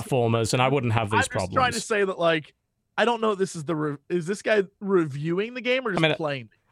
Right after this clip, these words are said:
Speaker 1: I hope not, but that, that's not, to me, that's not an excuse, because if you've gone to a show to produce footage on a game,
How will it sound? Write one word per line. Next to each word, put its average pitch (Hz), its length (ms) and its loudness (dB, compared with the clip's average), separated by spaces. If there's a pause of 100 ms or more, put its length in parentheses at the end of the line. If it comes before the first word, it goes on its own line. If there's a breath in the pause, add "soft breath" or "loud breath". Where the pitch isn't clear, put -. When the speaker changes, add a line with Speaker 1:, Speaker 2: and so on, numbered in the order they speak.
(100)
Speaker 1:
I 165 100 6
hope 220 200 6
not, 123 220 2
but 160 260 2
that, 175 300 2
that's 175 260 2
not, 180 380 4
to - 100 0
me, 185 120 4
that's 180 220 2
not 170 100 4
an 147 80 2
excuse, 135 400 0
because 120 500 0
if 143 160 0
you've 139 160 0
gone 147 260 4
to 147 160 2
a 135 40 2
show 131 600 4 (400 soft breath)
to 151 200 2
produce 143 340 2
footage 135 540 0
on 135 120 2
a 127 60 2
game, 120 480 4